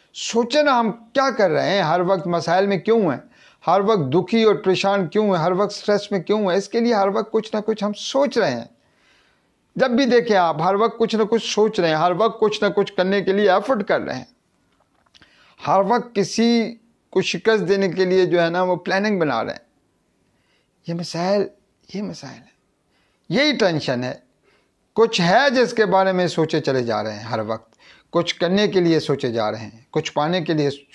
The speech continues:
सोचे जा रहे हैं, या जो कुछ करना है इसके बारे में सोचे जा रहे हैं। इसी का नाम स्ट्रेस है,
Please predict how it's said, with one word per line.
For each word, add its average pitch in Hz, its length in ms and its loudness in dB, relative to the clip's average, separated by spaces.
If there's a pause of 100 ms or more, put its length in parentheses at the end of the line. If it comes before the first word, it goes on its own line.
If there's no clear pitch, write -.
(180)
सोचे 131 240 -2
जा 104 160 -4
रहे 98 120 -12
हैं, 104 100 -20 (840)
या 147 120 2
जो 165 160 0
कुछ 175 180 -2
करना 208 300 2
है 196 100 6
इसके 180 200 0
बारे 170 300 2
में 185 380 -2 (460)
सोचे 165 340 -4
जा 113 180 -4
रहे 110 120 -10
हैं। - 120 -20
इसी 208 240 -14
का 214 140 -8
नाम 208 200 -6
स्ट्रेस 165 400 -12
है, 165 80 -20